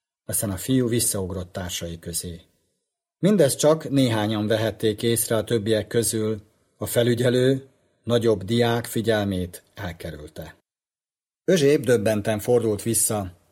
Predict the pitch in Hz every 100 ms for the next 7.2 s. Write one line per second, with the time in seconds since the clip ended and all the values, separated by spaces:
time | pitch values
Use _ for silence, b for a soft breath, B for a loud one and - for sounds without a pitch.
0 | - 139 135 107 - 110 92 139 135 117
1 | 107 101 - - 117 104 101 113 117 117
2 | 117 110 113 123 127 131 - b b b
3 | - 120 151 160 165 143 123 123 151 147
4 | 139 123 110 98 123 131 117 117 113 -
5 | 131 - - b b b 139 139 117 110
6 | 104 104 120 120 113 110 104 110 107 110
7 | 107 98